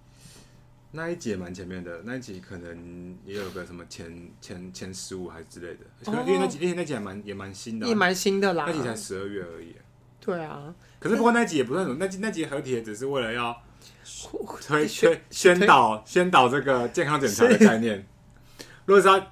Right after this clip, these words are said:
Speaker 1: 合体那种吵架一集，可能我想应该会很前面。
Speaker 2: 我，我觉得会很吵欸。
Speaker 1: <laughs> 可能你这样，
Speaker 2: 而且，
Speaker 1: 你这样演
Speaker 2: 而且，而且我应该会霸录吧，
Speaker 1: 而且
Speaker 2: 就是，对。
Speaker 1: 你要演杨凡欸，<laughs>分手擂台的那个。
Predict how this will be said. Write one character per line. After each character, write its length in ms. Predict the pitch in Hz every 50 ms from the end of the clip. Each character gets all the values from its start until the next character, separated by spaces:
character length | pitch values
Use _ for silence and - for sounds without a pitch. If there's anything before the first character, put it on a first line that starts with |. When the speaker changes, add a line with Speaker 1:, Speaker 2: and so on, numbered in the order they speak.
| - - -
Speaker 1:
合 220 | - 139 139 156
体 160 | 170 165 139
那 140 | 123 131 147
种 200 | 143 139 113 110 110
吵 240 | - - 117 107 101
架 200 | 120 135 131 139
一 60 | 135
集， 160 | 110 101 98
可 140 | 95 101 95
能 120 | 95 98 95 104
我 100 | 117 120
想 160 | - 120 98
应 60 | 101
该 100 | 107 113
会 140 | 113 120 123
很 140 | 113 101 90
前 180 | 92 95 -
面。 180 | 85 90 92 101 95 - - - _ _ _ _ _ _ _ _ _ - _ - _ _ _ _ - - - _ _ _ _ - - _ - - - _
Speaker 2:
我， 300 | - 220 190 208 214 220 -
我 160 | 220 196 202
觉 60 | 214
得 100 | 233 269
会 120 | 285 269
很 140 | 226 202 196
吵 320 | 180 - - 180 143 - -
欸。 180 | - - - 226 - - - - -
Speaker 1:
<laughs> 380 | - - - - - - - -
可 100 | - 190 190
能 140 | 180 156
你 40 | 135
这 80 | - -
样， 40 | -
Speaker 2:
而 0 |
且， 200 | 269 254 233 214
Speaker 1:
你 60 | 135
这 40 | 170
样 60 | 185 180
演 80 | 320
Speaker 2:
而 60 | 302
且， 100 | 254 285 285 277
而 40 | 277
且 100 | 247 262
我 160 | 254 220 196
应 80 | 180 175
该 80 | 185 190
会 80 | 190 190
霸 220 | 190 196 170 143 147
录 180 | 160 170 165
吧， 100 | 151 - 160
Speaker 1:
而 120 | 165 180 170
且 60 | 185
Speaker 2:
就 80 | 196
是， 140 | 262 262 - -
对。 380 | - - 220 208 190 170 180 220
Speaker 1:
你 40 | -
要 120 | 151 180
演 140 | 202 165 143
杨 220 | 127 117 123 131
凡 200 | 123 127 110 95
欸， 100 | 95 - 214 247 233 - 269
<laughs> 260 | - - - - -
分 160 | - 185 175 180
手 280 | 180 - - 131 110 104
擂 140 | 110 117
台 140 | 104 - 113
的 100 | 104 104
那 180 | 113 120 117 -
个。 760 | 120 120 - - - - - - - - - - - - -